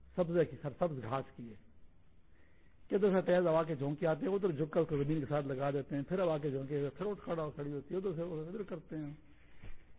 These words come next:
لیکن یہ کو، اس کو جھکا کر زمین سے ملا دیتے ہیں، لیکن پھر وہ کھڑی ہو جاتی ہے۔ تو مومن کی مثال ایسی ہوتی ہے، ساری عمر اس پر تکالیف، مصیبتیں، پریشانیاں آتی جاتی رہتی ہیں،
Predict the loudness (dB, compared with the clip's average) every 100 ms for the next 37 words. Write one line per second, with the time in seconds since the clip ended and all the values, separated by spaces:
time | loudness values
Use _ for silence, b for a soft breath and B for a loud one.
0 | -20 -20 -20 -14 -6 0 0 0 0 0
1 | 0 -2 -4 -8 -10 -6 -4 -2 0 0
2 | 0 -2 -2 -2 -2 0 0 0 0 -2
3 | -4 -2 2 2 2 -2 -6 -8 -12 -16
4 | -20 -20 -20 -20 -20 -20 -20 -20 -20 -20
5 | -20 -10 -4 -2 0 -2 -4 -2 0 -2
6 | -2 -4 -6 -4 -4 -2 -4 -6 -6 -6
7 | -4 -2 -2 -2 -6 -10 -10 -8 -8 -8
8 | -8 -6 -2 -2 -4 -4 -6 -6 -6 -6
9 | -4 -4